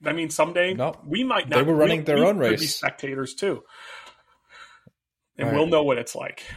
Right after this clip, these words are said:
Speaker 1: Um, you almost wa-, you almost wish that you could hear the cheering,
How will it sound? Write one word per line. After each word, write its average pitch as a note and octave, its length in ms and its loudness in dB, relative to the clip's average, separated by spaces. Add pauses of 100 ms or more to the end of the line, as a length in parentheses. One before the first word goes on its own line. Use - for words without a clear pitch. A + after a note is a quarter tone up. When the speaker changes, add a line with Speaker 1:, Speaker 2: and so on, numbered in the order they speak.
Speaker 1:
Um, B2 400 -2 (380)
you D#3 140 -2
almost D3+ 300 0
wa-, D#3 140 0
you D#3 160 0
almost F3 320 2
wish - 500 -6
that D3+ 160 -10
you C#3+ 80 -8
could C#3 140 -4
hear D#3+ 200 2
the C3+ 100 0
cheering, B2 540 -2